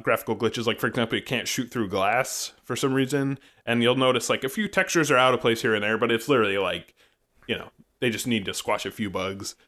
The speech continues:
So it's really close to done. But someone released it, and if you use an emulator, a, a three sixty emulator, you can run it on anything. And apparently, I, I ha-,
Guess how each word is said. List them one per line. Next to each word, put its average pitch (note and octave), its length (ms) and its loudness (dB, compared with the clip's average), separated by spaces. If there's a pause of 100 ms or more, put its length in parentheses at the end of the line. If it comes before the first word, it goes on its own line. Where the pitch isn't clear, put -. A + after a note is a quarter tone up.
(140)
So C3+ 100 0
it's A#2+ 140 -2
really C3+ 200 6
close A#2 280 0
to G#2 80 -4
done. A2 260 2
But G#2 160 -4
someone D#3+ 260 2
released C3+ 320 2
it, B2 120 2
and A2+ 140 2
if G#2+ 120 -4
you C3 60 0
use C3+ 100 2
an A2+ 100 2
emulator, A2+ 640 2 (580)
a, G2+ 160 0 (140)
a A2 60 -2
three B2 240 -2
sixty B2+ 280 -4
emulator, G2 380 -2
you F#2+ 120 -4
can G2 160 -8
run G2 140 -6
it F#2+ 220 -8
on G#2+ 180 -4
anything. F2 580 -8 (640)
And D#3 240 4
apparently, A#2+ 520 2
I, A2 160 0
I A#2 120 4
ha-, A2+ 120 0